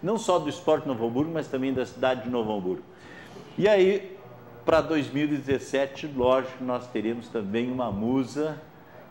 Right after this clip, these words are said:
que veio, e aquilo que eu, eu tinha feito a brincadeira e tinha falado pra Carol, que eu queria ela aqui no programa, passando a faixa <laughs>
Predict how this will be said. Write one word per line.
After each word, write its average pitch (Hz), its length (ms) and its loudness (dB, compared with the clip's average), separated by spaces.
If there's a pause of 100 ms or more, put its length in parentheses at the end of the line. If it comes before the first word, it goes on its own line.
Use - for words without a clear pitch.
(240)
que 139 240 -2 (220)
veio, 120 540 2
e 127 120 -4
aquilo 127 460 -6 (100)
que 139 80 -6
eu, 139 240 -2
eu 131 280 -8 (100)
tinha 139 220 -8
feito 131 280 -4
a 131 40 -2
brincadeira 131 560 -2
e 131 80 -8
tinha 135 260 -12
falado 107 500 -2 (140)
pra 120 260 -4 (840)
Carol, 117 420 -16 (460)
que 135 80 -12
eu 135 80 -10
queria 131 480 0
ela 127 360 2
aqui - 380 -4
no 208 140 0
programa, 139 640 2 (500)
passando 147 480 2
a 135 60 4
faixa 127 420 2 (300)
<laughs> - 0 -